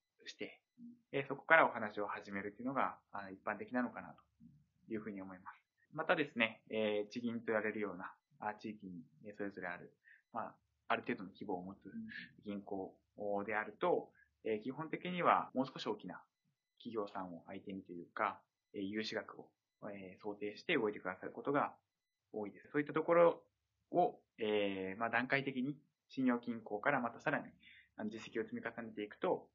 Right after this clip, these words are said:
Speaker 1: そういうところからの融資も受けられるようになってくるかなと思いますし、えー、もっと成長してきて大企業になってくると、えー、メガバンクというところで、まあ、融資を受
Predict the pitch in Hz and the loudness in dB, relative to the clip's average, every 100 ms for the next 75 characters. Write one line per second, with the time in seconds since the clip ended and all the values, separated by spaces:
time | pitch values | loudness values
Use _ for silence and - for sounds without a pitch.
0 | _ 117 110 127 135 143 180 180 117 107 | _ -2 -2 -2 -2 4 4 4 2 0
1 | 98 95 95 98 95 90 90 92 - 98 | -4 -6 -2 -2 -2 -4 -12 -16 -16 -18
2 | 92 92 87 120 - - _ _ _ 110 | -16 -18 -18 -16 -18 -18 _ _ _ -4
3 | 107 107 - 156 - - _ _ _ _ | -4 -6 -4 -4 -4 -8 _ _ _ _
4 | - 120 117 117 123 190 110 - - 110 | -2 4 4 4 2 2 2 0 0 0
5 | 107 98 - 101 95 101 101 110 101 95 | 2 -2 -4 -6 -2 0 -2 -2 -6 -8
6 | - - 120 117 147 - - _ 110 101 | -14 -6 -6 4 4 4 -6 _ -4 -2
7 | 98 101 98 98 92 - 95 - 131 151 | -4 -4 -2 -2 -6 -10 -12 -8 -2 0
8 | 120 98 101 98 92 95 | 0 -2 -6 -8 -14 -18